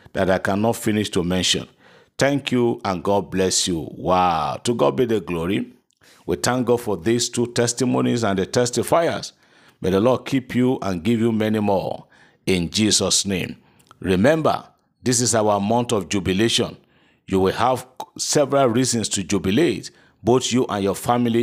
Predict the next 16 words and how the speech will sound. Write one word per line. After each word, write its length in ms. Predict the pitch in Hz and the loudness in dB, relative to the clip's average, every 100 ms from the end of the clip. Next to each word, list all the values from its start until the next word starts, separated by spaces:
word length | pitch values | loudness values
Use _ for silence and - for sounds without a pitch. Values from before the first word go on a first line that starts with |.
| - | 0
in 220 | 101 92 | -4 -2
this 320 | 82 104 - 90 | 0 0 0 -2
month. 320 | 90 62 - _ - - - 85 | -4 -6 -10 _ -20 -20 -8 0
Give 240 | 139 110 | 0 2
God 200 | 127 123 | 2 2
your 120 | 107 | 2
thanksgiving 640 | 92 123 127 110 117 117 | 0 0 0 0 0 2
offering 300 | 113 110 117 | 0 0 -4
today. 420 | - 90 92 107 123 - _ _ - | -4 -2 -2 -2 -4 -10 _ _ -14
Bless 380 | 85 107 127 135 | -2 4 4 4
someone 420 | - 120 117 117 | 2 2 2 0
today 500 | 117 95 95 98 117 - _ _ _ | -2 -2 0 0 -2 -10 _ _ _
and 220 | 90 90 95 | -2 0 2
read 180 | 143 | 2
your 140 | 120 92 | 2 0
Bible, 640 | 85 87 82 101 117 - | 0 -4 0 0 0 -6